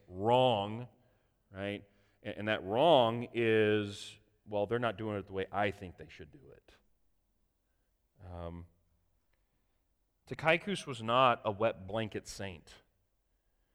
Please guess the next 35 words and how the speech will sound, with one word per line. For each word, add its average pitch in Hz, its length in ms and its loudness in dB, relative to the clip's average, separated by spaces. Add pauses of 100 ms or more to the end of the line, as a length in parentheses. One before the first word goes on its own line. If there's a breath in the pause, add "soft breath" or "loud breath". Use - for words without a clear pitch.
(320)
He 127 80 -8
did 117 120 -4
not 135 200 2
have 131 320 0
Debbie 123 260 0
Downer 120 380 -2
syndrome 107 800 -6
that 98 380 -4
just, - 320 -10
you 110 80 -10
know, 95 260 -8
wah, 139 380 -6 (140)
wah, 95 640 -8 (140)
okay, 104 380 -4
and 98 200 -10 (440 soft breath)
showed 135 280 4
up 139 200 6
and 127 120 2
just 120 220 -10
deflated 135 560 0
the 113 80 -2
room, 107 500 -2 (800)
uh, 98 300 0 (100)
with 110 180 -4
his 110 180 -2
disposition. 104 840 -6
He 123 100 -14
called 190 480 -2
people 190 360 -8
up. 170 260 -8
He 127 180 -16
built 175 300 -4
up 190 300 0
the 110 80 -6
brethren. 90 480 -8